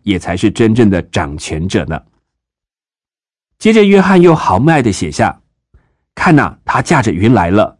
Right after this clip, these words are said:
每一个人都要看见他，连用枪刺他的那些人都要看见他。他来的时候，地上万民要为他悲伤痛哭，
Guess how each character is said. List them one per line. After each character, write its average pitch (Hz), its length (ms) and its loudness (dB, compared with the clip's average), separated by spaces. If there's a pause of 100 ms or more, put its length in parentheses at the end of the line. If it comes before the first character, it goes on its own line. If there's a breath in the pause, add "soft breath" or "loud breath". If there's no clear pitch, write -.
(120)
每 117 160 -2
一 185 140 -2
个 196 120 4
人 135 200 2
都 139 160 2
要 127 120 4
看 127 240 0
见 104 220 2
他， 101 300 -4 (520)
连 143 180 4
用 175 200 6
枪 165 320 2
刺 190 220 -2
他 160 160 2
的 143 100 0
那 127 160 2
些 135 160 2
人 110 400 2
都 135 180 4
要 113 140 4
看 98 200 -2
见 85 200 -4
他。 85 240 -6 (640)
他 120 140 -2
来 107 160 2
的 127 80 2
时 101 180 -4
候， 127 320 0 (240 loud breath)
地 139 140 2
上 123 180 2
万 127 180 4
民 98 340 0
要 110 160 2
为 101 160 0
他 92 240 -4
悲 98 280 -6
伤 101 300 -4
痛 117 180 0
哭， 107 320 -2